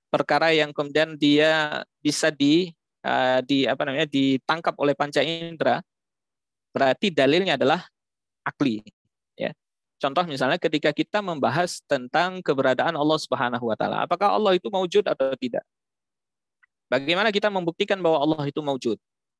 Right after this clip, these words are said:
Kita membuktikan Allah itu maujud dari asar, jejak, ya. Dari diri kita sendiri. Ketika kita melihat bagaimana kemudian, eh, luar biasanya penciptaan diri kita,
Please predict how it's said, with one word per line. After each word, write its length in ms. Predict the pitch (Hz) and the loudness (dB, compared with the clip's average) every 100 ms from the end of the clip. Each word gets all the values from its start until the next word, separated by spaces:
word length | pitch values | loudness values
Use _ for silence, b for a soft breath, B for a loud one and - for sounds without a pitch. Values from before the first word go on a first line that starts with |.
| _ _ _ _ _ _ _ | _ _ _ _ _ _ _
Kita 240 | - 170 190 | -6 -4 -2
membuktikan 480 | 170 147 - 170 170 | -2 -2 -2 -2 0
Allah 320 | 143 151 147 | 0 0 -2
itu 160 | 131 139 | -2 -2
maujud 320 | 131 120 220 | 0 2 0
dari 240 | 196 143 170 | 2 0 2
asar, 400 | 139 127 135 120 - _ - | -2 -2 -4 -4 -8 _ -6
jejak, 320 | 127 127 113 - _ _ _ _ _ _ | -4 0 -2 -2 _ _ _ _ _ _
ya. 160 | - - _ _ _ _ _ _ _ - | -8 -8 _ _ _ _ _ _ _ -6
Dari 400 | 147 143 151 147 | 0 2 2 0
diri 240 | - 151 156 | 0 2 4
kita 160 | 143 | 2
sendiri. 480 | - 135 120 117 107 | 0 0 0 0 -2
Ketika 320 | - 123 135 | -4 -4 0
kita 240 | 131 139 151 | 0 0 0
melihat 320 | 139 127 147 | 0 0 -2
bagaimana 480 | - 131 131 139 139 139 | 0 0 0 -2 -4 -8
kemudian, 320 | 135 131 135 _ _ - | -4 -4 -6 _ _ -4
eh, 240 | 120 117 | 0 0
luar 240 | 123 139 135 | 2 2 2
biasanya 400 | 131 123 156 147 | 0 0 0 -2
penciptaan 560 | 156 143 160 - 131 | -4 -4 -4 -2 -2
diri 240 | 131 127 120 | -2 -2 -2
kita, 320 | 117 107 120 | -2 -2 -4